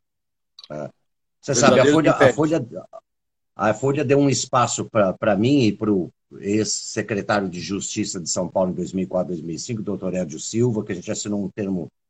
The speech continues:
Speaker 1: junto pra falar sobre o julgamento onde a, eu vou falar aqui mesmo,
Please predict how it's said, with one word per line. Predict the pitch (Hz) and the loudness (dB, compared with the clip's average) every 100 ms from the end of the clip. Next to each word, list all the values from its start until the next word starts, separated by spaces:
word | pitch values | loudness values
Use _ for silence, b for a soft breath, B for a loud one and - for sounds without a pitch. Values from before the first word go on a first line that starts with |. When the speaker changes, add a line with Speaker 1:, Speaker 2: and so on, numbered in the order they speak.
| _ | _
Speaker 1:
junto | 87 104 135 123 95 - _ _ - | -6 -2 -2 -2 -6 -12 _ _ -6
pra | 95 | -4
falar | 92 110 110 101 | -2 0 0 -2
sobre | - 104 | -2 -2
o | 120 | 0
julgamento | 107 135 156 143 113 123 139 120 92 | 2 0 2 2 2 0 0 -2 -4
onde | 101 113 95 | -2 -2 -2
a, | 95 73 - | -4 -4 -8
eu | 131 | -12
vou | 202 190 | -10 -4
falar | 175 175 | -2 -2
aqui | - | -2
mesmo, | 98 101 76 | -4 -4 -6